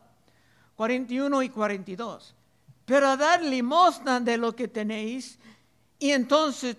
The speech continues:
todo será limpio. Mas ay de vosotros, fariseos, que diezmáis la menta y la ruda y toda hortaliza, y pasáis por alto la justicia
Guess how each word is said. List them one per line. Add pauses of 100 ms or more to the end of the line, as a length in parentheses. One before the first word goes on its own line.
todo
será
limpio.
Mas (140)
ay
de
vosotros,
fariseos, (340)
que
diezmáis
la
menta (320)
y
la
ruda (300)
y
toda
hortaliza, (680)
y
pasáis
por
alto
la
justicia